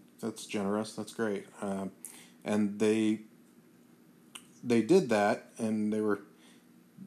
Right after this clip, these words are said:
giving out orange slices and stuff to the kids,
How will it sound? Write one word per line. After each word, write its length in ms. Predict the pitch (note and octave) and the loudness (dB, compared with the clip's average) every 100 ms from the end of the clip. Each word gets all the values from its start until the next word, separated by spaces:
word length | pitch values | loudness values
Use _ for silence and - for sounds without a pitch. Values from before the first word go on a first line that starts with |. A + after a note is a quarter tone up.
| - - | -18 -6
giving 260 | A#2+ B2+ B2+ | 2 4 6
out 120 | B2 | 4
orange 240 | C3 C#3+ | 4 2
slices 440 | - A#2 G#2+ A#2 G#2 | 2 0 0 -2 -2
and 100 | G#2 | -2
stuff 240 | - G#2+ | -2 -4
to 80 | A2 | -4
the 100 | G2+ | -4
kids, 560 | - D#3+ C3 A2+ - | 2 4 4 2 -4